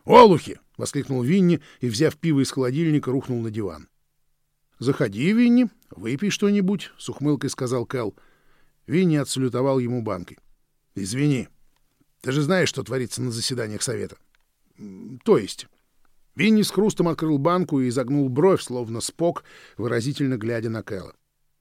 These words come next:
То есть члены Совета наотрез отказались рассматривать любые нововведения? От сообщения о том, что моральный дух общества падает, они отмахиваются, называя их нагнетанием паники. Я добился от них только одного.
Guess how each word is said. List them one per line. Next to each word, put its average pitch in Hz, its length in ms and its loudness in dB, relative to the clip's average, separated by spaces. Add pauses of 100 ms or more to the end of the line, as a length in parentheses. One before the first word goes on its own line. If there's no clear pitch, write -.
(140)
То 147 100 -2
есть - 160 -2
члены 196 420 4
Совета 156 440 2
наотрез 151 440 0
отказались 120 480 -2
рассматривать 143 580 -2
любые 190 360 2
нововведения? 208 800 2 (640)
От 120 160 -2
сообщения 170 580 2
о 156 60 0
том, 175 180 0
что 147 160 0
моральный 165 480 4
дух 175 300 2
общества 147 500 -4
падает, 165 460 2 (440)
они 135 200 -2
отмахиваются, 151 680 0 (320)
называя 147 480 4
их 143 100 0
нагнетанием 147 760 2
паники. 107 540 -4 (580)
Я 113 120 -8
добился 147 380 2
от 135 100 0
них 147 100 0
только 143 300 2
одного. 139 380 0